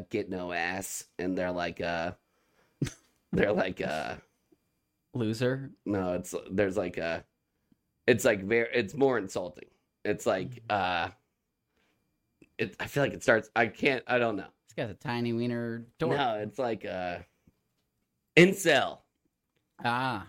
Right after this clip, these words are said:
Speaker 1: They're like, "Oh, what an incel." So it's like, she was like, "Oh, this incel pervert behind me, yada, yada, yada." And then, like,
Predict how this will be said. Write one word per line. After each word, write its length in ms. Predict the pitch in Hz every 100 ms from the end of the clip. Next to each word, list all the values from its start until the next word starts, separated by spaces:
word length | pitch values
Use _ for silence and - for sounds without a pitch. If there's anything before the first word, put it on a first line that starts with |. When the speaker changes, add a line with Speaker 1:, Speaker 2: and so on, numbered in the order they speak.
| _
Speaker 1:
They're 220 | - 101 90
like, 220 | 87 85
"Oh, 320 | 92 85 80 -
what 180 | 104
an 100 | 110
incel." 720 | 95 123 120 - 101 85 69 - _ - -
So 420 | 135 - 123 117 117
it's 120 | -
like, 200 | 120 110
she 140 | -
was 100 | 117
like, 160 | 110 98
"Oh, 300 | - - 92 95
this 160 | - - _ -
incel 560 | 214 190 208 - 190
pervert 480 | - - 208 - 233
behind 340 | - - - 147
me, 120 | 101
yada, 220 | 104 104
yada, 240 | 107 101 107
yada." 380 | 107 107 107 - - - - - _ -
And 200 | 143 131
then, 140 | 131
like, 300 | 131 120 -